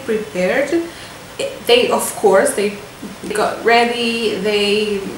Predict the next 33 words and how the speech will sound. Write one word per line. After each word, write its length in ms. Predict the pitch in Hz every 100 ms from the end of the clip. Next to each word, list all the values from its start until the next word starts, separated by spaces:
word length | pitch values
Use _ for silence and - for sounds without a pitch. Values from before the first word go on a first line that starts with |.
| - -
studied 560 | - - - 226 254 240
what 200 | 202 190
they 400 | 214 220 - - - - - -
had 340 | - 226 - -
to 100 | 180
study 540 | - 240 240 240 233 - -
to 80 | 220 -
post 300 | 185 185 -
the 80 |
video, 260 | - 302 277
because 300 | - - 214
this 240 | 240 233 -
is 60 |
not 160 | 220 208
about 260 | 208 208
just 240 | 214 208 -
posting 460 | 220 226 - 185 - - -
things, 380 | 285 240 196 -
right? 260 | 208 - - - - - - - 185
We 160 | 208 226
need 100 | 214
to 140 | 208
get 180 | 214 196
prepared. 560 | - 190 185 214 165 - - - - - - - - - 233
But 160 | 240
they 260 | - 247 269
didn't 520 | 294 294 285 277 269 - - - - -
ask 400 | - 240 240 - - - - 214
their, 240 | 233 220
they, 240 | 190 226 208
themselves 680 | 254 233 - 202 196 190 -
too 100 | 190
much 540 | 190 - - - -